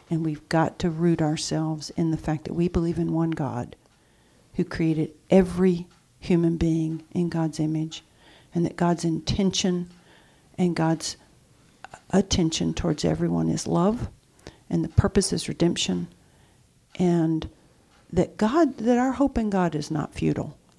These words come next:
It, it feels very dark right now, but that the redemption of the world doesn't depend on us. It re-, it depends on God, and it depends on God's people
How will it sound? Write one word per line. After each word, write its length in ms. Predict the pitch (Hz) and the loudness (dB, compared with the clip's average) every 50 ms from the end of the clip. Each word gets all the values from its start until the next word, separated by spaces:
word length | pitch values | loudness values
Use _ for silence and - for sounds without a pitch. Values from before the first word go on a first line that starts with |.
| _ _ - - | _ _ -10 -2
It, 300 | 185 180 180 190 - - | 2 4 4 4 2 2
it 220 | - 190 - - | 0 -2 -2 -2
feels 320 | - - 190 190 185 175 170 | -2 0 2 2 2 2 0
very 260 | 175 180 180 175 170 | -2 0 0 0 0
dark 320 | - 165 160 156 156 - | 0 0 0 0 -2 -2
right 160 | 165 156 - | -4 -4 -2
now, 180 | - 165 160 160 | 0 0 0 0
but 200 | 156 156 151 - | -2 -2 -4 -2
that 160 | 165 156 - - - - _ _ - _ - - - - - _ _ - | -2 -4 -4 -6 -16 -20 _ _ -20 _ -20 -20 -20 -20 -20 _ _ -2
the 60 | 165 | 0
redemption 440 | 160 160 160 190 202 196 - - 185 | 0 2 4 2 2 2 0 0 2
of 80 | 175 | 2
the 80 | 170 165 | 2 2
world 300 | 156 160 160 156 151 156 | 2 2 2 2 0 0
doesn't 260 | - 156 156 156 156 | 0 2 2 0 -2
depend 380 | 156 151 - - 165 156 151 151 | -2 0 0 2 2 2 0 -2
on 160 | 147 151 151 | -2 -2 -2
us. 280 | 151 - 139 - - - - | -2 -4 -6 -8 -12 -10 -2
It 200 | - 175 175 - | -2 -2 -2 0
re-, 140 | - 185 180 185 - | -2 -6 -6 -6 -4
it 240 | - - - - - | -4 -4 -4 -4 -6
depends 460 | - 160 - - 208 208 196 196 175 | -8 -4 -2 0 0 2 2 2 2
on 160 | 170 165 165 | 0 0 0
God, 400 | 156 165 156 151 151 156 147 143 - - - - - - - - - | 0 0 2 2 2 2 0 -2 -6 -14 -20 -20 -20 -20 -20 -8 0
and 360 | - 202 202 196 196 190 180 | 2 4 4 4 4 4 2
it 120 | 180 - - | -2 -4 -4
depends 380 | - - - 185 175 165 165 | -8 -6 -2 0 0 0 0
on 160 | 160 156 151 151 | 0 -2 -2 0
God's 300 | 151 147 147 147 - - | 0 0 0 0 -2 -8
people 500 | - - 160 147 - - 151 143 135 | -4 -4 -4 -4 -2 -2 -2 -2 -2